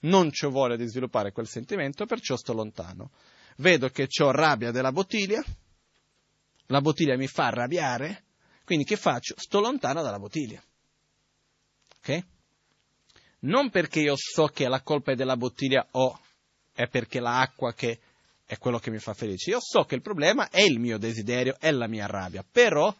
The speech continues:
non son capace di gestire, quindi quello che faccio è che comunque creo distanza.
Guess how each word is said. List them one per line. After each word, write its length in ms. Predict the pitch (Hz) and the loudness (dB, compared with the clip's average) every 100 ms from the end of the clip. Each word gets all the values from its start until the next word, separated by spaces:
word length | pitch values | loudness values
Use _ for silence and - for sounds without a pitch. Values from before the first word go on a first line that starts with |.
| _ _ _ _ | _ _ _ _
non 140 | 196 | -6
son 200 | 202 170 | -2 -2
capace 440 | 156 160 147 127 135 | 0 2 2 0 -4
di 100 | 147 | -4
gestire, 580 | 233 - 214 190 320 - _ _ _ _ _ _ _ _ | -6 -8 -8 -8 -8 -14 _ _ _ _ _ _ _ _
quindi 280 | - 160 | -4 -2
quello 180 | 135 170 | 2 0
che 140 | 170 220 | 2 0
faccio 480 | 160 143 - 196 - _ _ | 2 2 0 -8 -10 _ _
è 120 | - | -6
che 180 | - 160 | -6 -6
comunque 600 | - 240 233 156 139 190 220 - _ _ _ _ _ | 4 4 4 -2 -2 -6 -6 -12 _ _ _ _ _
creo 240 | - 165 | 0 2
distanza. 600 | 139 131 101 - - - | 0 -6 -12 -16 -18 -20